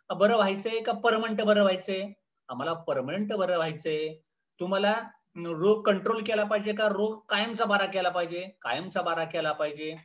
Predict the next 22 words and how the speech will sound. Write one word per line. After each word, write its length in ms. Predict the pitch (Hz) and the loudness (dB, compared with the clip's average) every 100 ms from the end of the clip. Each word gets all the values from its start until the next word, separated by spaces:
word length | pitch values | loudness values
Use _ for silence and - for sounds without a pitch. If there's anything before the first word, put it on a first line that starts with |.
| _ _ _ - | _ _ _ -6
तुम्हाला 240 | 196 202 | 0 2
प्रत्येक 440 | 208 202 202 214 214 | 2 0 -2 -2 2
औषध 280 | 202 214 | 2 2
वेगळं 340 | 208 185 180 208 202 | 0 0 0 0 2
खायला 200 | 202 202 | 2 4
आवडेल 480 | 196 196 208 214 - _ | 4 4 2 0 -8 _
का 80 | - | -2
एकच 420 | 196 214 208 214 | 2 2 2 -2
पाहिजे? 460 | 208 190 170 180 202 - | 2 0 0 -6 -8 -8
एकच 420 | 156 170 185 - | -6 -2 -4 -4
पाहिजे, 460 | 147 135 135 185 190 | -4 -4 -4 -8 -2
तर 100 | 175 | -4
तुम्ही 240 | 165 175 165 | -4 -8 -6
योग्य 280 | 160 160 | -6 -4
ठिकाणी 440 | 165 160 - 160 208 | -6 -6 -6 -4 -4
आहात. 340 | - 151 147 - | -6 -2 -2 -2
डीएक्सएन 540 | 107 160 175 170 175 175 | -6 -2 -2 -4 -8 -6
हे 80 | |
natural 580 | 185 160 143 - 170 175 | -6 -6 -6 -4 -2 -4
food 360 | 165 - 185 185 | -6 -8 -2 0
आहे, 400 | 156 156 165 - - _ _ _ | 0 0 -4 -4 -10 _ _ _
त्याच्यामुळं 460 | 170 165 185 190 | -4 -4 -2 0